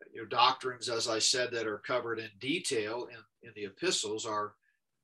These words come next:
presented by Luke in the book of Acts by way of practice. So it's a difference between the principles and the practice. Um,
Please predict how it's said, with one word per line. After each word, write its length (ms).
presented 560
by 180
Luke 480
in 120
the 80
book 200
of 80
Acts 340
by 160
way 200
of 160
practice. 880
So 120
it's 120
a 60
difference 380
between 360
the 60
principles 640
and 120
the 160
practice. 720
Um, 320